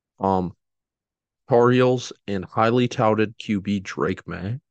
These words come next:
I will break everything down for you on this episode and what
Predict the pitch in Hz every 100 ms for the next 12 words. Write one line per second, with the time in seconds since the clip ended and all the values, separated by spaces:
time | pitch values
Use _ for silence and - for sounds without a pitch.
0 | _ _ _ 92 92 87 - 98 90 -
1 | - 165 170 170 143 127 131 117 - 139
2 | 147 131 131 123 - 104 117 139 131 123
3 | 117 - 123 120 117 - _ _ _ _
4 | _ 87 90 87